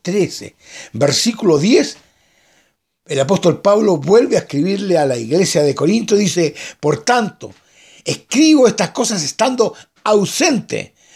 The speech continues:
para no actuar severamente estando presente, según la autoridad que el Señor me dio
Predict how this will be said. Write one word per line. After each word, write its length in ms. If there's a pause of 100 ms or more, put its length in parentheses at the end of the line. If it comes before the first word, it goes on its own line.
(260)
para 240
no 140
actuar 600 (640)
severamente 800
estando 640
presente, 720 (400)
según 380
la 80
autoridad 680 (140)
que 220
el 60
Señor 340
me 100
dio 260